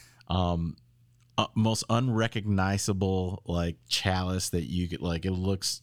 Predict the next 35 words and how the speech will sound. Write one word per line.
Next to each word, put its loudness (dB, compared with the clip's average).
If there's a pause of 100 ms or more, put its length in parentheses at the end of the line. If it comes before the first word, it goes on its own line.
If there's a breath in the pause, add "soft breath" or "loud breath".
just -2 (140)
like 0 (220)
some 2
little -2
kid 0
make, -2 (140)
made 2
it. -6 (680 loud breath)
And 2
I 4
find 4
it 2
interesting, 0
just -2
going 2
back -2
what 0
you -2
just -4
said, -2
that, -2 (100)
um, -4 (100)
how -2
religion -2
is, -4
we -2
think -2
that, -4 (500 soft breath)
I, -2
I'm 0
sure 0
Cade's -2
like, -4
"Well, -4
these, -2